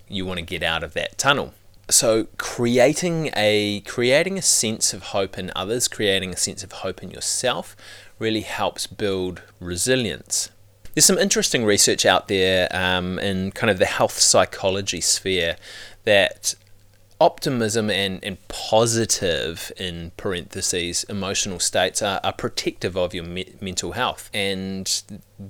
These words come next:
there's indications that they are also protective of your physical health, slowing disease process and speeding recovery. So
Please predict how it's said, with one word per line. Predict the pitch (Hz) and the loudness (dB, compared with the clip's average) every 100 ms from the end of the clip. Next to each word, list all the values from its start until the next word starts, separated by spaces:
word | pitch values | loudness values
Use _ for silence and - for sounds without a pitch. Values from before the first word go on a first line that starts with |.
| - - | -16 -2
there's | 117 113 | 0 2
indications | 131 110 101 95 107 92 | 0 0 2 2 -2 -4
that | 98 92 | -2 0
they | 98 | 2
are | 92 | 2
also | 95 95 - | 2 0 -2
protective | 90 - - 92 - 90 | -2 -4 -6 -6 -6 -2
of | 85 | -2
your | 78 76 | -4 -10
physical | - 127 120 131 131 | -4 -2 0 0 0
health, | 117 139 240 - - | 2 2 0 -12 -6
slowing | - - 107 95 95 | 0 2 2 0 -2
disease | 90 87 92 90 | -8 -6 -4 -4
process | - - 87 - 90 - | -4 -2 -2 -2 -2 -4
and | 87 | -2
speeding | - 90 80 78 | -2 -2 -4 -8
recovery. | 80 - 113 98 76 | -2 2 4 2 0
So | - 113 | 2 2